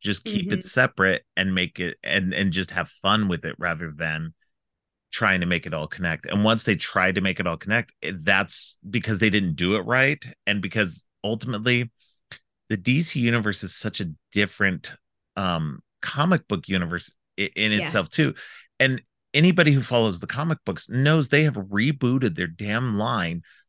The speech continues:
Speaker 1: so many times. The comic book people don't even know what the hell they're doing. So
Speaker 2: No.
Speaker 1: it really falls in line
Speaker 2: <laughs>
Speaker 1: that the movies wouldn't know what the hell they're doing too. So they just,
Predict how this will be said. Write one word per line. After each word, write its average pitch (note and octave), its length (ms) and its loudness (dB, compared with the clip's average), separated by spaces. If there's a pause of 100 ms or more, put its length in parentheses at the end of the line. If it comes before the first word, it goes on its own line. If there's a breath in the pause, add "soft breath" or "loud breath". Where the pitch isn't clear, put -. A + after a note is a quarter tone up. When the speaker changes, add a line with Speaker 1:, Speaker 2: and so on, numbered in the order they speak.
(180)
Speaker 1:
so - 480 2
many E3+ 240 4
times. C3 340 -2 (420)
The C#3 120 0
comic C#4 520 0
book A2+ 200 -2
people B2 260 0
don't G#2+ 220 4
even G2 160 2
know G2+ 100 2
what F#2+ 120 -2
the F#2+ 80 0
hell F#2+ 160 -2
they're E2+ 120 -2
doing. D2+ 400 -4 (240 soft breath)
So - 220 2
Speaker 2:
No. B3 100 4
Speaker 1:
it - 60 4
really A#3 220 4
falls D#3 360 4
in C#3 140 6
line D#3+ 260 6
Speaker 2:
<laughs> - 0 -
Speaker 1:
that C3 140 0
the A#2+ 80 0
movies A#2 420 0
wouldn't F#2+ 240 -8
know F#2+ 80 -2
what F#2 120 -2
the F2 100 0
hell F2+ 140 -4
they're F2+ 100 -2
doing E2 280 -6
too. F#2 380 -6 (400 soft breath)
So G2+ 500 0 (840)
they A#2+ 140 2
just, A#2 260 -2